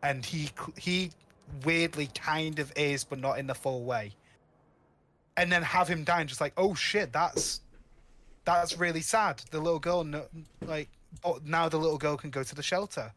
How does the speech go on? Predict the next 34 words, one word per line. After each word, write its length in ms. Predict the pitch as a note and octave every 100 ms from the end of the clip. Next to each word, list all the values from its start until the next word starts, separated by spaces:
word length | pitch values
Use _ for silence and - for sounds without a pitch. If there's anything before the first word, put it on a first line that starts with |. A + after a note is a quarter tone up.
| _ _ _ _ _ -
So 220 | D#3 D3
no 100 | D3+
matter 180 | E3 E3+
what, 180 | F3+ C#3+
everybody 280 | D3+ D3 C#3+
kind 260 | D#3 D3
of 60 | C3
wins 260 | E3 F3+ D#3+
here. 260 | B2 A2+ A2+
We, 180 | D3 C3+ _ - _ _ -
he 180 | F#3+
has 240 | F#3 F3+ E3
his 100 | D#3
redemption 460 | C#3+ D#3 E3 -
arc 340 | C3+ C3+ - -
and 220 | C3+ C#3 B2
fully 440 | - - D#3 D#3
redeems 320 | C#3 C#3+ C#3
himself 340 | B2+ C#3+ C3+ -
by 260 | C3+ B2+
finally 520 | A#2+ - D3 D3 C3+
dying. 600 | A2+ D3 D#3 G#2+ A2+ D3 - - - _ _
She 340 | - - F3 F3
gets 320 | D#3 C#3 -
to 60 | D3
go 160 | D3+
to 60 | C#3
somewhere 360 | - D3 C3+ B2+
where 200 | B2+ A2+
it's 120 | -
way 140 | B2
better 300 | A#2+ E3+ -
for 260 | - A#2+ A2
her, 220 | A#2+